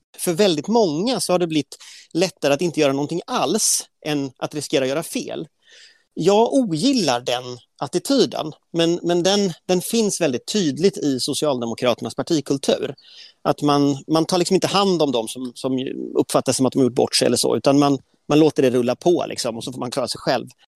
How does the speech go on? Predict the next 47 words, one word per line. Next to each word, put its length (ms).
Och 100
det 60
var 100
väl 100
det 80
vi 80
såg. 380
Eh, 240
jag 200
föreställer 480
mig 140
att 160
om, 320
om, 380
eh, 180
att 320
en 240
annan 400
partikultur 680
skulle 260
vara 100
bättre 500
och 100
att 80
svensk 280
politik 440
kanske 240
skulle 180
vara 80
lite 200
mindre 220
fokuserad 560
vid 220
folk 160
som 100
gör 60
bort 240
sig 280
och 140
lite 200
mer 400
vid 120
idéer 380
och 80
reformer 380
och 80
sånt. 260